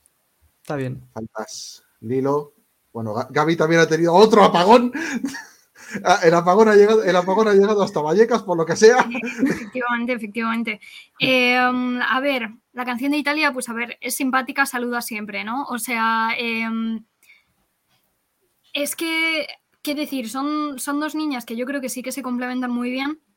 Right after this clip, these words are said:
Speaker 3: que la puesta en escena también les puede ayudar. Em, y vuelvo a decir lo mismo, lo mismo con el junior, que con el junior se me hace como que todas son correctas y que al ser este tipo de formato ninguna arriesga demasiado. Entonces, por eso, o sea, los comentarios que yo puedo hacer respecto a,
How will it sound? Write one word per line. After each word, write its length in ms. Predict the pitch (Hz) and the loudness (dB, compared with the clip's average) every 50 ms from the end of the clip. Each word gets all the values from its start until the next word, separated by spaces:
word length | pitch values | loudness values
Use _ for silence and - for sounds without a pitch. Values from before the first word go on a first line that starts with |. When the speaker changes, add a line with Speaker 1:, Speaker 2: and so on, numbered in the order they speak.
| _ _ _ _ _ _ _ _ _ - - _ - | _ _ _ _ _ _ _ _ _ -20 -20 _ -12
Speaker 3:
que 60 | 233 254 | -10 -8
la 100 | 254 220 | -6 -6
puesta 220 | 254 254 254 302 | -6 -6 -6 -4
en 80 | 285 285 | -6 -6
escena 260 | 277 - 294 277 269 | -6 -6 -4 -4 -4
también 220 | 254 254 240 240 | -4 -6 -6 -8
les 100 | 247 240 | -8 -8
puede 160 | - 277 262 | -6 -4 -4
ayudar. 400 | 262 269 262 254 254 262 302 - _ _ _ _ _ _ _ _ _ _ _ | -2 -2 -2 0 0 -2 -4 -6 _ _ _ _ _ _ _ _ _ _ _
Em, 800 | - 277 269 269 269 262 262 254 254 247 247 247 247 247 247 240 247 - | -8 -6 -4 -4 -4 -4 -4 -4 -4 -4 -6 -6 -6 -6 -6 -8 -8 -8
y 320 | - 262 254 254 247 247 247 | -8 -6 -6 -6 -4 -6 -4
vuelvo 240 | 226 247 254 285 | -4 -4 -2 -2
a 40 | 285 | -2
decir 180 | 294 285 294 285 | -2 -4 -4 -6
lo 100 | 285 277 | -4 -4
mismo, 500 | 262 262 254 269 269 269 262 262 254 247 | -4 -4 -4 -4 -4 -4 -4 -4 -6 -6
lo 140 | 240 240 240 | -6 -6 -8
mismo 240 | 240 240 254 285 | -8 -8 -8 -8
con 120 | 269 285 262 | -8 -8 -8
el 120 | 240 233 | -8 -8
junior, 460 | 208 220 254 262 254 233 226 220 214 | -8 -6 -6 -6 -6 -6 -8 -10 -12
que 360 | - - 226 220 220 220 220 214 208 - _ _ - - - - - _ _ _ | -12 -12 -10 -8 -8 -8 -10 -10 -12 -14 _ _ -8 -8 -8 -8 -12 _ _ _
con 120 | - 262 262 | -8 -6 -4
el 80 | 269 254 226 | -4 -4 -4
junior 200 | 277 285 311 330 | -4 -4 -4 -6
se 80 | - 320 | -6 -6
me 100 | 330 311 | -4 -4
hace 180 | 294 294 339 302 | -4 -4 -6 -6
como 200 | 294 294 294 - | -6 -6 -6 -6
que 100 | 240 233 | -6 -6
todas 280 | 254 254 262 277 269 - | -6 -4 -4 -4 -6 -6
son 280 | - 277 285 285 285 277 | -6 -4 -4 -4 -4 -6
correctas 760 | - 247 233 226 226 254 269 - - - 247 254 269 262 - - | -6 -8 -8 -6 -6 -6 -6 -8 -8 -6 -6 -6 -6 -6 -10 -10
y 140 | - 240 - | -10 -10 -8
que 260 | - 226 220 220 - | -8 -8 -8 -8 -6
al 220 | - 226 226 220 220 | -6 -6 -6 -6 -6
ser 180 | - - 247 | -8 -8 -10
este 160 | 254 247 - 277 | -8 -8 -8 -8
tipo 180 | 269 - - | -8 -6 -6
de 100 | 269 262 | -6 -6
formato 440 | 262 262 240 247 247 254 240 277 269 | -6 -6 -4 -4 -4 -4 -2 -4 -4
ninguna 520 | 262 254 240 233 226 226 247 254 277 277 | -2 -2 -2 -4 -4 -4 -4 -2 -2 -2
arriesga 380 | 262 240 247 240 247 233 247 240 | -2 -2 -4 -6 -6 -4 -4 -4
demasiado. 680 | 226 220 214 214 220 208 - 247 240 240 226 202 202 - - - - _ - | -4 -4 -6 -6 -6 -6 -4 -2 -2 -2 -2 -4 -8 -12 -18 -20 -20 _ -8
Entonces, 240 | 240 240 277 277 - | -4 -2 -2 -4 -2
por 160 | - 262 254 | -2 0 0
eso, 180 | 262 262 302 | 0 0 -2
o 40 | 294 | -4
sea, 100 | 277 262 | -4 -4
los 160 | 240 233 226 | -4 -6 -8
comentarios 360 | - 247 233 220 240 247 262 - | -8 -8 -6 -6 -4 -6 -6 -6
que 100 | - 285 | -6 -6
yo 100 | 285 240 | -6 -6
puedo 160 | 277 262 254 | -4 -4 -4
hacer 160 | 247 - 262 | -4 -4 -6
respecto 540 | 254 240 226 - 226 214 202 - 220 214 - - | -6 -6 -8 -8 -10 -10 -8 -8 -8 -6 -2 0
a, 300 | 226 214 214 208 - | 0 0 0 -2 -2